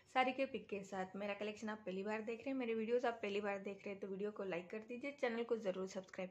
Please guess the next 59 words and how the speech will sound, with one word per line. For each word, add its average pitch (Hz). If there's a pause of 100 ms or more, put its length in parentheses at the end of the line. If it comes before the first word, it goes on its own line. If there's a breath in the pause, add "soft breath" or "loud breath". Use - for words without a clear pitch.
कर 190
लीजिए। 185 (380 loud breath)
ऐसे 233
ही 240
कलेक्शंस 220
मैं 226
आपके 185
लिए 220
लेके 175
आती 180
हूँ। 202
आप 226
मेरे 240
वीडियोज़ 226
जो 233
है 233
अपने 220
दोस्तों 202
के 202
साथ, 226
फ्रेंड्स, 208
फैमिली 196
के 208
साथ 202
भी 202
शेयर 220
कर 196
सकते -
हैं। 208 (460 soft breath)
मेरे 247
वीडियोज़ 262
में 262
प्राइस 190
डिटेल 208
दिया 185
हुआ 233
रहता 226
है, 233
तो 233
प्लीज 220
वीडियो 208
को 214
पूरा 196
देखिए, 190
स्किप 214
ना 190
कीजिए, 190
जिससे 220
आपको 233
जानकारी 220
मिलेगी 214
कि 226
ये 220
जो 214
कलेक्शन 214
आप 220
देख 208
रहे 220
हैं, 214